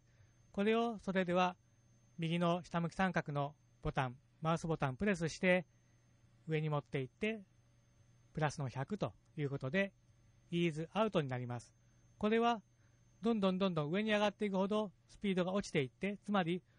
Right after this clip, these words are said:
ボールを上に投げ上げたように、上に行くほどだんだんゆっくりになるという、そういう効果が現れます。では、これもムービープレビューで確認してみましょう。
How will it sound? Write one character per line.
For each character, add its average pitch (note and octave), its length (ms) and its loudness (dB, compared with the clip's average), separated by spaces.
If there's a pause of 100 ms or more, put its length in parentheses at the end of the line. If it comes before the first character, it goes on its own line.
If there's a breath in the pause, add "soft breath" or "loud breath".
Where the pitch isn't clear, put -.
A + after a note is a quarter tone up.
(140 soft breath)
ボ G#3 280 4
ー - 20 2
ル A3+ 120 4
を A3 160 0
上 F#3 180 2
に F3+ 200 -2
投 D3 120 -2
げ G#3 100 0
上 A3+ 100 0
げ G#3 80 -2
た G3 120 -2
よ F#3 160 2
う F#3 40 0
に、 G3 240 -2 (280 soft breath)
上 G#3+ 180 2
に A3 100 -2
行 G#3+ 120 -2
く A3 60 2
ほ G3+ 120 2
ど G#3 120 2
だ G3 140 2
ん G#3 60 -2
だ G#3 100 2
ん G3+ 60 0
ゆ F#3+ 100 2
っ - 40 -2
く - 140 -6
り B3+ 60 2
に G#3+ 60 2
な E3+ 80 4
る C3 80 -2
と - 80 -18
い - 20 -20
う、 - 40 -20 (320)
そ A#3 160 2
う A#3+ 40 4
い A#3+ 60 4
う A3+ 60 2
効 A3 200 4
果 G#3 100 -2
が F3 180 4
現 C#3+ 160 4
れ C#3 80 2
ま C3 160 0
す。 - 160 -18 (640 soft breath)
で B3+ 80 4
は、 A#3+ 80 6
こ A3 100 0
れ G#3+ 80 4
も A3 320 4
ム F3 140 2
ー - 40 0
ビ E3+ 120 4
ー - 20 -12
プ - 80 -2
レ D#3+ 100 2
ビ C#3+ 80 0
ュ - 20 2
ー D3 40 0
で F#3+ 80 2
確 E3 180 0
認 D#3+ 100 0
し C#3+ 60 -10
て D#3 80 -2
み D3 60 0
ま D3 120 0
し - 100 -2
ょ C#3+ 200 4
う。 - 100 -20